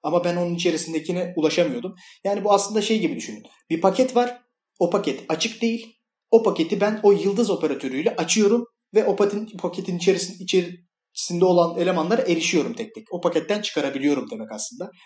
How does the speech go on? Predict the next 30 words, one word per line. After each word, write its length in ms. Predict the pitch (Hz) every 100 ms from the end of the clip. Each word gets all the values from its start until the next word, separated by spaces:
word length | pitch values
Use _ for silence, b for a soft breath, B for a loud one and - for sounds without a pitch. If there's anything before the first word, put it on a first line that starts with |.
| b b
O 120 | 208
paketten 480 | 196 160 - 208 202
ben 120 | 190
şu 140 | 180
an 80 | 151
paketi 280 | 139 175 214
açtım 400 | 202 - 240 -
ve 80 | 196
paketin 360 | - 180 170 165
içerisindekine 680 | 170 156 147 - 151 151
erişmiş 420 | 220 160 151 - 139
oldum 200 | 110 113
arkadaşlar. 480 | 107 110 107 107 - B B B B B
Ee, 240 | 147 139 139
genel 240 | 180 196
olarak 300 | 175 190 208
bu 40 | 185
şekildeydi 460 | 151 123 117 113
arkadaşlar. 460 | 110 120 127 - 254 _ b b b
Yine, 200 | 208 214
e, 500 | 214 214 147 151 147
siz 320 | 151 180 170 170
eğer 200 | 165 170
isterseniz, 720 | 170 190 175 143 165 - -
eğer 460 | 165 151 151 147 - _
kafanıza 400 | - 156 151 143
yatmayan 320 | 151 151 143
şeyler 260 | 143 143 147
olursa 480 | 151 151 - 135 -
burada 420 | 143 139 151 151